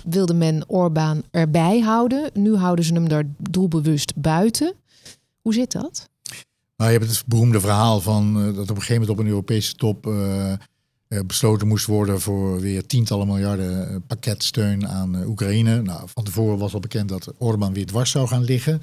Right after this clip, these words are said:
Speaker 2: Hè, eh, de Poetin-vriend. Maar hij zegt ook van, "Ik ben, eh, voor de vredestrategie en ik ben tegen die Brusselse oorlogsstrategie." Maakt hij er altijd van. Eh, dat wist men. Eh, en, eh, ik denk dat ze,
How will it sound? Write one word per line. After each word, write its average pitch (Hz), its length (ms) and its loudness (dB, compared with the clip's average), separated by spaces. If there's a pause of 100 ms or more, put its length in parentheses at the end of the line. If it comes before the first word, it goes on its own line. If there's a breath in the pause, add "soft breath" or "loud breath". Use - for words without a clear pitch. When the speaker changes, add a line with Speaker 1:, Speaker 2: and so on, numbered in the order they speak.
(120)
Speaker 2:
Hè, 113 440 0 (120)
eh, 87 180 -10 (260)
de 101 160 0
Poetin-vriend. 113 1200 0
Maar 98 180 -6
hij 101 120 -2
zegt 101 240 -4
ook 104 160 -4
van, 101 280 -6
"Ik 104 180 -6
ben, 104 380 -2
eh, 98 120 -4
voor 101 160 -8
de 104 60 -2
vredestrategie 107 1080 -2
en 98 120 -2
ik 98 220 -6
ben 101 180 -8
tegen 120 340 -6
die 104 180 -4
Brusselse 110 500 -4
oorlogsstrategie." 117 1800 -2
Maakt 107 300 -2
hij 117 100 -4
er 104 200 -4
altijd 101 540 -6
van. 104 360 0 (600 loud breath)
Eh, 120 180 4
dat 135 140 6
wist 151 180 4
men. 123 300 2
Eh, 117 1120 2
en, 120 280 0
eh, 117 180 -4
ik 117 180 -6
denk 127 180 4
dat 117 160 0
ze, 113 240 0